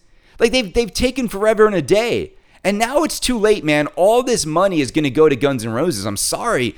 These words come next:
Like, this game just gives a modern pinball experience that you're not gonna get with a Cactus Canyon remake. Deep Root, I don't even have to go into Deep Root. You know they need to show a working game. But this is horrible news for Deep Root.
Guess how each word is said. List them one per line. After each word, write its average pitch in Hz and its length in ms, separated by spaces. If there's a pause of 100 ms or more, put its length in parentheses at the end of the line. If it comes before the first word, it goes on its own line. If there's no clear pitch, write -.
(300)
Like, 147 200
this 226 240
game 214 320
just 156 260
gives 160 460
a 127 100
modern 156 560
pinball 143 340
experience 117 600 (200)
that 190 120
you're 196 140
not 202 200
gonna 175 200
get 123 420 (160)
with 147 140
a 151 80
Cactus - 600
Canyon 131 640
remake. 127 540 (240)
Deep 196 300
Root, 185 260
I 156 80
don't 202 140
even 196 140
have 170 240
to 143 100
go 131 240
into 117 200
Deep 95 280
Root. 90 180
You 170 200
know 101 440 (220)
they 143 140
need 147 160
to 131 40
show 120 280
a 110 40
working 101 400
game. 85 320
But 156 160
this 269 180
is 220 100
horrible 190 760
news 98 320
for 101 160
Deep 92 320
Root. 73 220